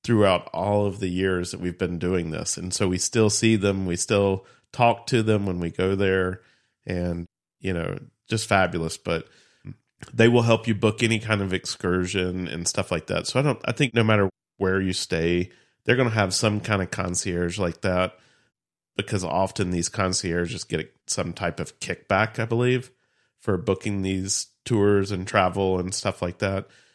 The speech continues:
Matter of fact, they want to, they want to book your dinner reservations as well. And, you know, they call down and they're like, "Hey, this is so-and-so from the, you know, the Westin Laguna Mar, and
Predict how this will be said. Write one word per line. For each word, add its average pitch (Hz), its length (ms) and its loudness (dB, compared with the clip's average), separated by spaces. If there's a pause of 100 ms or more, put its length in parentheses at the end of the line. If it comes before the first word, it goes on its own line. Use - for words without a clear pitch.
(120)
Matter 107 140 6
of 98 80 0
fact, - 240 0
they 107 80 4
want 113 340 0
to, 90 340 0 (340)
they 110 100 6
want 117 340 2
to 107 120 -6
book 92 340 -4
your 85 480 -2 (380)
dinner 113 240 4
reservations 85 840 -2
as 82 220 -6
well. 98 560 2 (880)
And, 87 460 -4
you 98 180 -2
know, 80 180 -2
they 92 260 0
call 101 280 2
down 90 360 0
and 82 160 -4
they're 87 140 -2
like, 82 320 -6
"Hey, 110 220 2
this 104 200 0
is 98 140 -2
so-and-so 92 600 0
from 87 380 -6
the, 85 260 -2 (480)
you 98 140 -4
know, 80 220 -4
the 82 160 -6
Westin 90 380 0
Laguna 90 320 -2
Mar, 101 460 4
and 82 240 -6